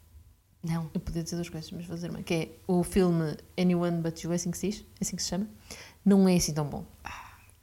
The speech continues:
Speaker 2: Pronto, o que é que está a dizer que eu achei a atriz principal má atriz? É muito má. Havia ali alturas que até se me dava aqui uma ansiedade, mas comentamos isso no próximo episódio.
Speaker 1: Opa, estou tão triste com
Speaker 2: Mas eu
Speaker 1: isto.
Speaker 2: gostei muito da música. É um filme que entretém domingo à tarde, mas daí ser um filme, o hype todo que tem.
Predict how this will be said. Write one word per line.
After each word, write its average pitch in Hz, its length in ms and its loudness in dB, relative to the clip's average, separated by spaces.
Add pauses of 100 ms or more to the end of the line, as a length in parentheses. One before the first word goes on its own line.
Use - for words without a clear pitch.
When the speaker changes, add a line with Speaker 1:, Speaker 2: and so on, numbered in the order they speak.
(1200)
Speaker 2:
Pronto, 156 220 0
o 165 40 -4
que 175 80 2
é 170 40 2
que 170 80 0
está 175 120 0
a - 20 4
dizer 170 220 2
que 175 80 -4
eu 175 60 4
achei 160 280 2
a 160 140 2
atriz 160 260 -4
principal - 360 -2
má 160 160 2
atriz? - 380 -8 (200)
É 190 100 4
muito 202 360 8
má. 220 240 4 (380)
Havia 151 280 -2
ali 165 100 4
alturas 165 320 4
que - 60 -8
até 190 120 4
se 185 140 2
me 185 80 2
dava 190 160 4
aqui 185 120 -2
uma 180 100 4
ansiedade, 185 340 0
mas 247 160 -2
comentamos 208 340 4
isso 190 120 -4
no 170 80 -4
próximo - 260 -10
episódio. - 240 -20 (200)
Speaker 1:
Opa, 208 240 -4
estou 214 180 -4
tão 220 140 -2
triste 196 300 -2
com 208 60 -6
Speaker 2:
Mas 185 100 -4
eu 180 40 0
Speaker 1:
isto. 190 120 4
Speaker 2:
gostei 214 140 6
muito 214 160 8
da 214 80 4
música. 160 340 2 (100)
É 220 120 6
um 220 40 4
filme 226 260 4
que 226 140 0
entretém 202 400 4
domingo 190 280 6
à 185 40 2
tarde, 143 260 -4
mas 147 240 -8
daí 156 300 -8
ser 165 200 -6
um 160 80 -2
filme, 156 260 -6 (140)
o 156 100 -6
hype 160 260 -6
todo - 160 -14
que - 80 -16
tem. 185 220 -6